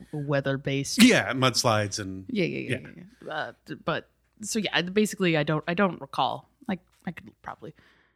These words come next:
Speaker 1: look it up, but I'm
Speaker 2: Uh,
Speaker 1: not going to.
Speaker 2: Oh, that's, okay. I, I feel like that's just something I would have just expected you to know, to be honest. But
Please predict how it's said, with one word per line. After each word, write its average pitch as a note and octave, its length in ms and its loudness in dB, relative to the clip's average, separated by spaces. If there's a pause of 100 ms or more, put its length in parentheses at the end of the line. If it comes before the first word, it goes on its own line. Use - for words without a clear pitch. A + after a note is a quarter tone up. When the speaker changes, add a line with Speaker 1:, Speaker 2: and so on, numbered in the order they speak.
(200)
Speaker 1:
look B2+ 340 -20
it - 80 -14
up, - 240 -16
but - 160 -14 (1120)
I'm B2+ 140 -4
Speaker 2:
Uh, - 20 -4
Speaker 1:
not - 180 -6
going - 140 -16
to. G3 260 -4 (280)
Speaker 2:
Oh, D#3 160 6
that's, B2 280 -2
okay. - 220 -14 (380)
I, A#2+ 160 6
I C3+ 40 6
feel A3 160 4
like E3 140 6
that's B2+ 160 2
just - 120 -2
something G#2+ 340 0
I G2+ 120 -2 (340)
would B2 120 0
have G#2 100 -6
just G2+ 140 -8
expected G#2 400 -10
you F2+ 60 -12
to F#2 40 -6
know, G#2+ 160 -2
to G2 60 -12
be F#2 120 -10
honest. F2+ 400 -16
But - 100 -20